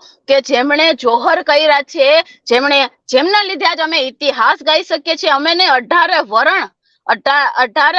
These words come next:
વરણ માટે અમે કામ કર્યું છે. અમારી શૌર્ય, અમારી વીરતા, તો એની કાંઈ વેલ્યુ નહીં.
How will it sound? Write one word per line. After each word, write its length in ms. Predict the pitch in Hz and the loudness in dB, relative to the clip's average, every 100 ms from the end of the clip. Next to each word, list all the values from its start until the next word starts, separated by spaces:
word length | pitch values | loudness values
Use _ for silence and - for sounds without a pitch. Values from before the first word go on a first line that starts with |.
| 339 | -2
વરણ 360 | 302 294 370 427 | -2 0 0 2
માટે 240 | 392 370 | 0 0
અમે 220 | 349 311 302 | -2 -2 -4
કામ 360 | 269 247 262 | -2 -2 -2
કર્યું 340 | 247 247 254 240 | -4 -4 -4 -8
છે. 460 | 311 262 285 330 - - - - | 0 4 4 2 -2 -20 -14 -4
અમારી 420 | 254 285 294 277 | 0 0 0 -4
શૌર્ય, 460 | - 277 294 294 294 | -4 0 0 0 2
અમારી 520 | 294 269 269 269 247 | 2 2 0 -2 -4
વીરતા, 540 | 214 277 262 311 302 | -4 -6 -2 -2 -2
તો 120 | 302 | -2
એની 240 | 311 285 294 | -4 -4 -4
કાંઈ 220 | 311 285 | -2 -2
વેલ્યુ 400 | 247 240 262 330 | -2 -2 -2 -2
નહીં. 240 | 349 440 | -2 -4